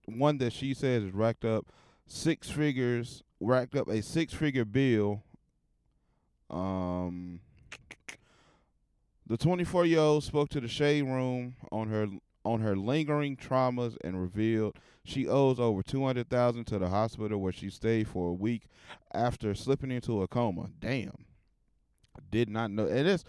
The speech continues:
it's crazy because, uh, like I said, I do remember them saying that other people got shot, but I didn't know the shit was this serious. Uh, let me see, what was I at? <clears throat> Sydney was left with a bald spot.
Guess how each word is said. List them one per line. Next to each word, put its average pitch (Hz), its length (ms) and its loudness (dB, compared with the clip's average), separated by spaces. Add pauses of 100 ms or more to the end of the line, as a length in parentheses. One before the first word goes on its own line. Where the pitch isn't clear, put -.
(200)
it's 226 200 6
crazy 196 440 8
because, 165 560 6 (720)
uh, 135 200 8
like 156 180 6
I 165 60 4
said, 156 200 6
I 156 120 6
do 180 200 8
remember 165 360 4
them 151 160 2
saying 151 240 2
that 101 100 2
other 139 180 4
people 127 280 2
got 110 180 4
shot, 127 320 0
but 101 120 4
I 135 120 8
didn't 131 140 0
know 110 140 4
the 95 40 2
shit 107 220 2
was 90 140 0
this 110 160 2
serious. 87 560 -2 (640)
Uh, 92 480 2
let 95 160 0
me 95 80 -4
see, 90 240 -2
what 90 200 0
was 87 140 -4
I 85 320 -2 (640)
at? 131 240 -2
<clears throat> - 20 -
Sydney 185 420 4
was 139 260 4
left 156 380 4
with 123 120 -4
a 104 80 0
bald 131 360 6
spot. 120 380 2